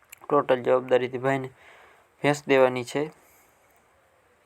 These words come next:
એક ટાઈમનો આઠ નવ લિટર દૂધ કરે છે, ભાઈનું કહેવાનું એવું છે. બાકી ટોટલ જવાબદારી ભાઈને ભેંસ દેવાની છે. બાકી હું તમને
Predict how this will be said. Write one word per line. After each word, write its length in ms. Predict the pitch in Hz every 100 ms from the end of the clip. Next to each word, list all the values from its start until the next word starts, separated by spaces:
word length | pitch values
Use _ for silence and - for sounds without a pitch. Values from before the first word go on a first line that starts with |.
| _ _ _ _ _ _ _ _ _ _ _ _ _ _ _ -
એક 200 | 151 147
ટાઈમનો 600 | 143 143 143 135 135 135 131
આઠ 380 | - 135 143 -
નવ 200 | 135 143
લિટર 260 | 143 135 131
દૂધ 220 | 139 151
કરે 300 | - 131 131
છે, 200 | 131 151
ભાઈનું 420 | - 135 131 131
કહેવાનું 400 | - 139 139 139
એવું 160 | 143 139
છે. 260 | - 135 143 _ _ _ _ _ -
બાકી 180 | 131 123 - -
ટોટલ 300 | - 135 139
જવાબદારી 400 | 135 135 127 127
ભાઈને 380 | 117 147 139 135 - _ - - - _
ભેંસ 220 | 135 143 -
દેવાની 340 | 135 131 127
છે. 120 | 123 131
બાકી 300 | 127 127 131
હું 120 | 127
તમને 380 | 131 127 127